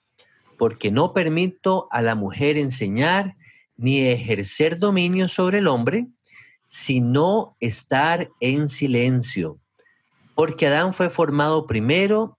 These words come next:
después Eva. Y Adán no fue engañado, sino que la mujer, siendo engañada,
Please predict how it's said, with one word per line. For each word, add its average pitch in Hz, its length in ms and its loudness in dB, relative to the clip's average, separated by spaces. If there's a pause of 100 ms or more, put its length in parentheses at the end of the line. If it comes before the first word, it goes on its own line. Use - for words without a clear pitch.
después 127 800 -2
Eva. 95 440 -2 (920)
Y 101 80 0
Adán 120 340 2
no 170 120 2
fue 175 160 -4
engañado, 180 560 0
sino 110 320 -2
que 139 100 -2
la 131 80 0
mujer, 113 680 -4
siendo 151 440 -2
engañada, 151 760 -2